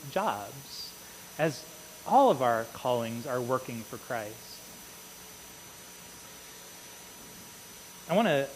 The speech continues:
to read something. I've read this before. This is, John MacArthur said this, <clears throat> and, and perhaps he goes even a, a little further than I would want to go, but he says,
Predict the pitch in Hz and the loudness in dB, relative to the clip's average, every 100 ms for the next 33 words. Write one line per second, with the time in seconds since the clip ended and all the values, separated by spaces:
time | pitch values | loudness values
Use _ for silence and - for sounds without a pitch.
0 | - - 160 185 170 147 131 143 202 208 | -8 0 4 6 6 4 2 6 6 8
1 | 156 143 - - 151 135 143 202 156 - | 6 2 0 2 6 8 6 4 0 -4
2 | - - 190 160 196 170 - 151 151 113 | -10 -12 0 4 6 6 6 4 4 0
3 | - 117 113 120 123 - - - 196 147 | 0 -2 2 0 0 -8 -8 -2 0 0
4 | 123 - - - - - - - - - | -4 -10 -14 -16 -16 -16 -16 -16 -12 -6
5 | 139 139 139 131 165 180 - - - - | -4 -2 2 6 8 8 2 -6 -6 -12
6 | - - - - 156 151 156 160 151 143 | -16 -16 -16 -2 4 8 8 6 4 2
7 | 135 135 - 131 165 156 160 165 156 139 | 0 -4 -4 4 6 6 8 8 8 8
8 | 135 156 135 160 170 139 127 123 131 - | 8 6 8 6 6 4 2 2 2 0
9 | 175 - 143 135 - | 0 4 4 4 -2